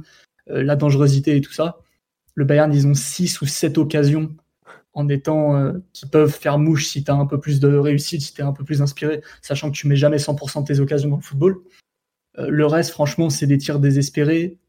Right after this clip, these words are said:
c'est des tirs pas dangereux, c'est des tirs où t'aurais pas dû faire ça, t'aurais dû faire autre chose. Euh, donc, euh, bon, je dirais que le plan défensif a plutôt tenu dans, dans l'ensemble. Ça a été validé par les événements, validé aussi par le,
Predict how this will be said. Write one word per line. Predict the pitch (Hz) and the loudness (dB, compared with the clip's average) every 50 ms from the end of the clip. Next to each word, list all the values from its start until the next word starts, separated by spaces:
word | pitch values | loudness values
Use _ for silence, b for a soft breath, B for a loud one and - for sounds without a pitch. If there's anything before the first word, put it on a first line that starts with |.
| _ _ _ _ _ _ _ | _ _ _ _ _ _ _
c'est | - 160 | 0 2
des | 139 147 143 | 4 4 2
tirs | 139 - 165 143 - | 2 0 -2 -4 0
pas | - 151 | 0 2
dangereux, | 143 147 143 139 143 156 160 160 160 | 2 2 4 4 2 2 2 0 -2
c'est | - - 143 | -4 -4 0
des | 139 139 | 0 0
tirs | 139 - - 160 143 | 0 0 -2 -2 0
où | 147 147 | 0 -2
t'aurais | 143 - 147 139 135 | -2 -2 -4 -4 0
pas | - 147 | 0 2
dû | 143 143 139 | 2 2 2
faire | - 147 143 | 0 -4 -4
ça, | - 156 151 | -4 -4 -2
t'aurais | 147 151 143 139 | -2 0 0 0
dû | 135 | 0
faire | 131 - 147 147 | -2 -4 -4 -4
autre | 143 143 | -4 -2
chose. | - 160 160 160 160 160 160 B B B B B _ _ _ _ _ _ _ | 0 0 0 0 -2 -6 -14 B B B B B _ _ _ _ _ _ _
Euh, | 139 135 135 135 | -6 -2 -2 -2
donc, | 156 143 147 143 139 139 - | 0 0 2 2 2 0 0
euh, | 147 147 143 143 143 | 2 4 4 4 4
bon, | 135 135 143 135 139 - _ _ _ _ _ _ | 4 2 2 0 0 -4 _ _ _ _ _ _
je | - 135 | -8 -2
dirais | - 156 151 156 | 0 2 2 2
que | 151 | 2
le | 170 151 | 0 0
plan | 139 - 165 165 | 0 0 0 0
défensif | 160 147 151 160 147 143 - 175 - 147 | 0 0 0 -4 -6 -4 -6 -4 -4 -4
a | 147 - _ _ _ _ _ 233 233 - _ | -6 -6 _ _ _ _ _ -18 -18 -18 _
plutôt | _ - - 151 143 190 185 180 | _ -12 -10 -4 2 2 2 2
tenu | 180 180 180 175 170 185 180 | 6 4 6 6 8 6 6
dans, | 151 151 151 147 147 143 143 143 | 6 4 4 4 4 4 2 2
dans | 139 147 147 | 2 2 2
l'ensemble. | 147 143 139 - 165 165 170 175 170 b b b b b b _ - | 2 2 0 0 -2 -2 -2 -4 -6 b b b b b b _ -10
Ça | - 143 | -2 -2
a | 139 | -2
été | 135 139 147 | 0 2 2
validé | 135 139 147 147 147 143 156 | 2 4 2 2 4 4 4
par | 147 156 147 147 | 4 4 2 2
les | 147 143 143 139 | 2 2 2 4
événements, | 143 143 147 147 156 156 | 4 4 4 4 4 2
validé | 139 143 147 143 139 139 147 151 151 | 2 2 2 2 2 2 2 2 2
aussi | 143 139 - - | 0 -2 -4 -8
par | - - 143 143 | -6 -4 -2 0
le, | 143 143 139 139 135 139 | 0 0 2 0 -2 -4